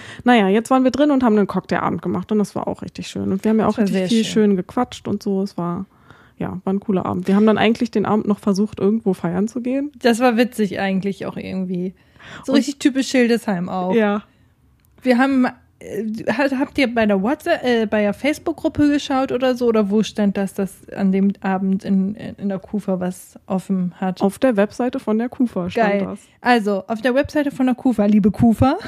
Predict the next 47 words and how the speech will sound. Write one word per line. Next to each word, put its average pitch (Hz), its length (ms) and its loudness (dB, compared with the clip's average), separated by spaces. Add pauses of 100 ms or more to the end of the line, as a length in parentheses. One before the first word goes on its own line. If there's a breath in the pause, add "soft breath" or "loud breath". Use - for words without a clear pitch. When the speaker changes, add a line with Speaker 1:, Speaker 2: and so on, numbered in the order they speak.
(200)
Speaker 2:
<laughs> 240 340 -10
liebe 240 220 2
Grüße, 254 340 0 (600 loud breath)
stand, 240 480 0
dass 254 160 2
an 226 140 4
dem 254 180 0
Tag 247 260 -2
Silent 262 460 -2
Disco 277 280 -4
Party 208 420 -2
ist - 180 -8
oder 285 220 -4
so? 330 240 -6 (140)
Speaker 1:
Ja. 226 180 -2 (260)
Speaker 2:
Ja, 208 220 0
also 208 260 0
mit 202 220 2
Kopfhörern, 208 680 0
jeder 202 360 0
hat 208 140 -6
seine 190 220 0
eigene 190 240 2
Musik 185 340 2
auf 190 140 -8
Kopfhörern 208 480 -2
Speaker 1:
Genau, 190 60 2
ab, 208 100 4
Speaker 2:
und 196 60 0
man 190 120 2
Speaker 1:
ab 185 60 0
Speaker 2:
danced 190 280 -2
Speaker 1:
zehn 196 240 2
Speaker 2:
ab. - 60 -4
Speaker 1:
Uhr 196 200 2
oder 175 200 -4
so, 175 280 -6
wenn 170 340 -6 (100)
man 170 160 -6
dann 165 140 -8
nicht 170 160 -6
mit 180 180 -6
draußen 175 540 -4
laut 180 360 -4
sein - 180 -6
Speaker 2:
So. - 100 -6
Speaker 1:
darf. 190 260 -4